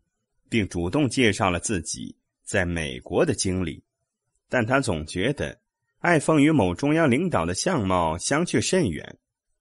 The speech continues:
在晚宴上，趁着爱凤上卫生间之机，齐放对一旁的王雨墨说出了自己的疑虑。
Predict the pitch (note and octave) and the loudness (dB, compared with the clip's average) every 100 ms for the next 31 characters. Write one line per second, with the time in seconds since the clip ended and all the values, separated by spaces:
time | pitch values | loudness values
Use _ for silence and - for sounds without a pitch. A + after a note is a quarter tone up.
0 | _ - F#2+ E2+ D2 E2 C#3 G#2+ - - | _ -2 0 0 -2 -2 -2 -2 -6 -10
1 | G1+ - _ _ _ - A#2 G2+ F2+ F2+ | -12 -18 _ _ _ -6 -2 -2 0 0
2 | G2+ F2 G#2+ G2+ F#2 F2+ B2 A2 A2+ - | 0 0 0 0 -2 -2 0 2 0 0
3 | C3 C#3 D3 F#3 - E2+ - G3 G#2+ - | -2 -2 -2 -2 -4 -6 -6 -6 -6 -8
4 | _ _ - D3 F3+ F3+ C#3 B2+ C#3+ A#2+ | _ _ -4 0 2 2 2 2 0 0
5 | - B2 C3+ G2+ D#3 G2+ F#2 D3 A2 F2+ | 0 0 2 2 2 0 0 0 0 0
6 | - B2+ C#3 - C#3+ A#2 - C3+ F2+ C#2+ | -2 0 0 0 -2 0 0 -2 -2 -8
7 | C#2+ C2 A#2+ D3+ | -10 -8 -8 -6